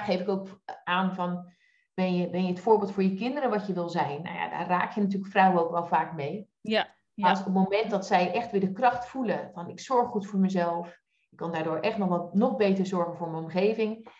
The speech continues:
Speaker 1: Ja, dat is, eh, dat is eigenlijk onbetaalbaar als je dat, eh, vrouwen kunt meegeven. Dus dat vind ik echt super gaaf om te zien ook.
Speaker 2: Ja, oh, mooi zeg. Dat kan ik me helemaal voorstellen inderdaad.
Speaker 1: <laughs>
Speaker 2: Dus, eh, ja, meer regie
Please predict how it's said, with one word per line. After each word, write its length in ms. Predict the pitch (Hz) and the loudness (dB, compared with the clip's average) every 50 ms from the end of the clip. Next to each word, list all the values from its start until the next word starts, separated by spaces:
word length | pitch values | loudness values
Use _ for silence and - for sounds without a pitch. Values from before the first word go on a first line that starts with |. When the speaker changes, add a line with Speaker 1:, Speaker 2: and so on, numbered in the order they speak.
| _ _ | _ _
Speaker 1:
Ja, 240 | - - - - 165 | -8 -6 -6 -4 -6
dat 160 | - - - | -6 -6 -6
is, 200 | 170 160 160 - | -6 -8 -6 -4
eh, 560 | 175 160 156 156 156 156 156 156 156 156 160 - - - - - | -2 -2 0 0 0 0 0 -2 -2 -4 -6 -8 -12 -16 -20 -16
dat 120 | - 180 175 | -14 -14 -12
is 60 | - | -12
eigenlijk 300 | - - 139 170 - - - | -12 -12 -10 -10 -8 -2 0
onbetaalbaar 840 | 185 175 175 - 185 185 202 202 175 160 151 147 - - - _ _ _ | 0 0 2 2 4 4 6 6 4 4 2 0 -4 -10 -18 _ _ _
als 160 | _ - 170 - | _ -10 -8 -6
je 60 | 190 | -4
dat, 280 | 175 170 160 160 - | -4 -4 -4 -4 -6
eh, 120 | 180 156 156 | -6 -6 -6
vrouwen 320 | - 185 170 160 156 160 160 | 0 2 2 2 2 0 -4
kunt 140 | 165 156 156 | -6 -8 -6
meegeven. 500 | 156 147 147 147 143 139 - - - - | -6 -6 -6 -6 -8 -8 -10 -10 -12 -14
Dus 100 | - - | -12 -12
dat 100 | 196 - | -10 -6
vind 180 | - 226 208 | -4 -2 -2
ik 60 | 190 202 | -2 -4
echt 140 | 196 - | -6 -6
super 260 | - - 214 190 190 180 | -8 -10 -8 -6 -4 -2
gaaf 240 | 180 170 165 165 | -2 -2 -2 -2
om 100 | 165 160 | -4 -8
te 100 | - - | -12 -8
zien 240 | 165 185 185 180 175 | -4 -2 -2 -2 -2
ook. 240 | - - - - _ _ _ _ _ _ _ _ _ _ _ _ _ | -4 -8 -12 -16 _ _ _ _ _ _ _ _ _ _ _ _ _
Speaker 2:
Ja, 540 | _ 185 185 196 208 214 196 180 165 160 - | _ -2 0 2 4 4 2 2 0 -2 -4
oh, 280 | - 214 220 196 175 160 | -2 -2 -2 -2 -4 -4
mooi 280 | 175 180 202 220 220 196 | -4 0 2 2 2 2
zeg. 200 | - 170 170 190 | 2 -2 -2 -2
Dat 120 | - - | -4 -6
kan 140 | - 196 190 | -6 -4 -4
ik 60 | 196 | -2
me 60 | 196 | -2
helemaal 240 | 196 214 240 240 220 | -2 -2 -2 -2 -4
voorstellen 520 | 226 - 220 226 233 226 - 180 170 160 160 | -4 -4 -2 -2 -2 -2 -2 -4 -2 -2 -2
inderdaad. 460 | 160 160 151 143 143 147 147 - - _ - - - - - - - - | -2 -2 -2 -2 -2 -4 -6 -10 -16 _ -20 -20 -20 -20 -20 -20 -14 -12
Speaker 1:
<laughs> 360 | 160 131 - - - - - | -12 -10 -10 -12 -16 -14 -14
Speaker 2:
Dus, 220 | 196 175 - - | -12 -12 -10 -8
eh, 420 | 185 180 170 165 160 160 160 165 180 | -6 -4 -2 -2 0 0 -2 -2 -2
ja, 240 | 185 156 117 - 170 | -2 -4 -4 -4 -6
meer 420 | 175 180 190 226 247 269 285 277 254 | -6 -2 0 2 2 2 2 2 0
regie 600 | 226 233 233 - - 269 269 254 220 - - | 0 -4 -6 -4 -2 0 0 0 -2 -4 -8